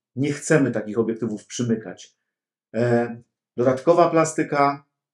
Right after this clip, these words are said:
i dodatkowej plastyki nigdy za wiele. Dodatkowa plastyka jest w stanie wam pomóc w osiągnięciu bardziej filmowego looku. Oczywiście w profesjonalnych produkcjach uzyskuje się to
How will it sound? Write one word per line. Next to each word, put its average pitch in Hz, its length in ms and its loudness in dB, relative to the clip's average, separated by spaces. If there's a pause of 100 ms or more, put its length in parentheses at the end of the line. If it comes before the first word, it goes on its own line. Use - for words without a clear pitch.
(280)
i 117 80 -6
dodatkowej 127 540 2
plastyki 143 720 -2 (420)
nigdy 147 460 -2
za 147 160 0
wiele. 156 300 4
Dodatkowa 131 460 -4
plastyka 131 420 -4
jest 120 140 -4
w - 20 -18
stanie 123 260 -2
wam 113 280 0 (920)
pomóc 151 420 4
w - 60 -14
osiągnięciu 127 640 0
bardziej 127 420 0
filmowego 127 520 -2
looku. 139 380 -4 (1300)
Oczywiście 156 560 0
w - 80 -14
profesjonalnych 131 720 -2
produkcjach 120 500 -4
uzyskuje 117 460 -4
się 113 220 -4
to 107 220 -6